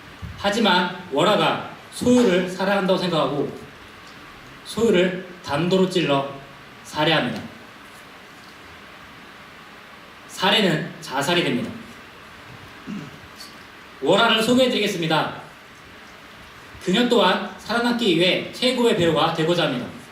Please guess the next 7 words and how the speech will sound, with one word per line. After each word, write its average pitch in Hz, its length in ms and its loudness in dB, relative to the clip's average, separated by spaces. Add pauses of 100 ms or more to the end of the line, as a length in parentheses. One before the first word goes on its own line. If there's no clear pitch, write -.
(1160)
그녀는 202 520 2 (140)
경쟁자인 202 680 4
도화를 214 320 2
죽이고 147 440 -2 (300)
주연 175 300 2
배우가 165 260 4
됩니다. - 280 -6